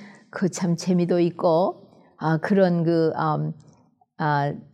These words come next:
유전적으로 가족력을 가지신 분도 있-, 있구나 하는 것을 아실 겁니다. 저희 어머니는요, 저희 외가의 열세 번째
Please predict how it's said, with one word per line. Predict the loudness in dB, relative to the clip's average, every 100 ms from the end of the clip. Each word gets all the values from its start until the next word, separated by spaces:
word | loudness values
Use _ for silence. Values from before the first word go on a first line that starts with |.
| _ _ 0
유전적으로 | 2 4 2 2 0 0 2 2 2 0
가족력을 | -4 -2 0 2 0 -2
가지신 | -2 -4 -2 -2
분도 | -2 0 0
있-, | -2 -4 -8
있구나 | -8 -2 2 4 4
하는 | 4 2 2
것을 | 2 0
아실 | -2 -4 -6 -6
겁니다. | -4 -2 0 0 0 -4 -10 _ _ _ _ _ _ _ _ _ _ -20 -18 -20 -20 -20 -6
저희 | 2 4 4
어머니는요, | 4 4 6 4 4 4 2 0 -4 -10 _ _ _ _ _ _ _ _
저희 | 0 4 4 4 2
외가의 | 2 4 4 4 4 4 2 -2 -8 -20 _ -20 _ _ 2
열세 | 4 6 6 4 0 -8 0 4 4
번째 | 4 2 2 2 0 0 -2 -8